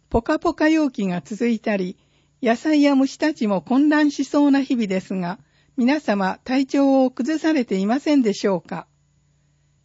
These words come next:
さて、現在協力隊活動の一つとして、空き家を一軒改修しています。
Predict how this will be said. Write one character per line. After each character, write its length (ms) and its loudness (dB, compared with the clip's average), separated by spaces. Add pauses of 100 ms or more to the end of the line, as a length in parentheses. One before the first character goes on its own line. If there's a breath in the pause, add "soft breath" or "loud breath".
(340)
さ 220 -4
て、 300 -4 (420)
現 300 2
在 280 0
協 260 0
力 240 -4
隊 200 0
活 280 -4
動 200 2
の 140 -2
一 240 -4
つ 140 -14
と 160 -4
し 120 -14
て、 280 -8 (340)
空 160 -4
き 160 -2
家 180 4
を 220 0
一 160 0
軒 300 -2
改 240 -2
修 240 -2
し 100 -12
て 80 -2
い 140 0
ま 140 -4
す。 280 -20